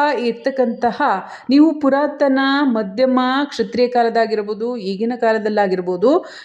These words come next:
ನೀವು ಎಲ್ಲಿಂದ ಎಲ್ಲಿಗೆ ನೋಡಿದ್ರೂ ಕೂಡ ಶಿವಪ್ಪ ಆಗಲಿ, ನಾರಾಯಣ ಆಗಲಿ, ಜಗನ್ಮಾತೆ ಆದಿಪರಾಶಕ್ತಿ ಆಗಲಿ, ಯಾರ ದೇಹದಲ್ಲೂ ಕೂಡ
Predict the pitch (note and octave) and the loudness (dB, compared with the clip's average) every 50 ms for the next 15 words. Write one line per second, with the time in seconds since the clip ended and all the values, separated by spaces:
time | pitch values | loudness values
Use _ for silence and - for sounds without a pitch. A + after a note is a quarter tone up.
0 | - - C#4 D#4 E4 F4 D#4+ B3+ A#3 G#3+ A#3 B3+ D4+ D#4 D#4+ E4 E4 D#4+ D4+ C4 | 0 2 2 4 4 4 4 4 2 2 0 0 0 0 0 0 0 0 0 0
1 | B3 B3 C#4+ C4+ C#4 B3+ B3 B3+ C#4 C4+ C4+ B3+ - - B3+ D4+ D4+ A#3+ G3+ F#3+ | -2 -2 0 0 0 2 2 2 0 0 -2 -2 0 0 2 2 4 2 2 0
2 | F#3 F#3+ A3 A#3 - - - - - - - A#3 A#3 C#4 C#4 C4+ - A3 F#3 F3+ | 0 -2 -4 -6 -10 -16 -18 -14 -10 -4 0 0 0 0 0 -2 -2 -2 -2 -2
3 | E3+ E3 D#3+ D#3 D3+ D3+ D3+ D3+ D3+ D3+ D3 D3+ D#3+ E3 F3 G3 A3 A#3+ B3+ B3 | -2 -4 -6 -6 -6 -4 -4 -6 -6 -6 -6 -2 -2 0 0 2 2 2 2 2
4 | A3+ G3+ F#3 - E3+ E3 D#3 D3 D3+ D#3 D#3 D3+ D#3 D#3 - - - - _ - | 0 -2 -4 -4 -4 -4 -4 -4 -4 -4 -4 -4 -6 -8 -12 -18 -20 -20 _ -4
5 | E3+ G#3 G3+ B3+ B3+ B3 A3+ G3 F#3 E3+ - E3+ E3 - - F#3+ F#3 F#3 B3 - | -2 0 2 2 2 2 0 0 -2 0 0 -2 -2 -2 -2 -4 -4 -4 -2 0
6 | - D4 D4 C#4 A3+ - - G3 - - F#3 E3+ E3+ E3 D#3 D#3+ D3+ D3+ D#3 D#3 | 2 2 4 2 2 0 -4 -8 -6 -2 -2 0 0 -2 -4 -6 -6 -6 -4 -6
7 | D#3 D#3 - - - _ _ A#3 A#3+ B3 C4+ D#4 D#4+ A#3+ B3+ C4 C#4 C4 - E4 | -6 -8 -12 -18 -20 _ _ -2 -2 0 0 0 -2 -2 -4 -4 -4 -4 -2 0
8 | C#4+ C4+ C#4+ C4+ B3+ B3 A3+ G#3 | 0 0 0 0 0 2 2 2